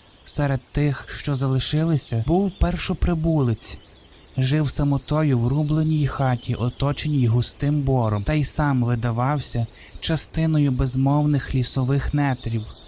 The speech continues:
Ніхто не бачив його усмішки та не чув від нього зайвого слова. Чоловік задовольняв свої скромні потреби, продаючи і міняючи шкури дичини в прирічному містечку.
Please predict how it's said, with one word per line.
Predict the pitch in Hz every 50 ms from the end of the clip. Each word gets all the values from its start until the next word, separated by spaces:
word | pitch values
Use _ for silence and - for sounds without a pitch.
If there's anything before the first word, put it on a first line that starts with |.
| - - - - - - -
Ніхто | 165 196 196 - - - 165 151
не | 139 135 123
бачив | 120 131 143 156 - - 156 139
його | 135 135 135 147 147 - -
усмішки | 156 160 147 - - 135 120 - - - - - 113 113 - - - - - - - -
та | - 147 139
не | 139 127
чув | - - 139 143 160 160 147
від | 135 127 123
нього | 127 131 143 151 151 156 143 127
зайвого | 123 139 147 151 151 147 147 143 151 143
слова. | 135 - - 135 131 120 110 101 98 104 107 - - - - - - - - - - - -
Чоловік | - - 147 147 147 151 147 175 208 208 - 143
задовольняв | 143 151 139 151 147 139 147 151 151 151 170 190 196 175
свої | - - 160 170 165 160
скромні | 156 - - 147 160 175 185 190 175 165 143
потреби, | - 143 131 - - 151 165 170 151 135 120 - - - - - - - - - -
продаючи | 156 160 131 151 147 147 151 143 - - 180 196 208 -
і | 156 165
міняючи | 160 156 156 151 156 156 165 180 175 160 139 - 131 120
шкури | - - - - 165 175 185 185 175
дичини | 143 156 151 - - 170 165 160 143 123
в | 113 110 110 -
прирічному | - 143 147 139 147 160 165 - - - 156 151 151 156 156
містечку. | 160 156 143 - - - 147 131 117 107 - - - - - 117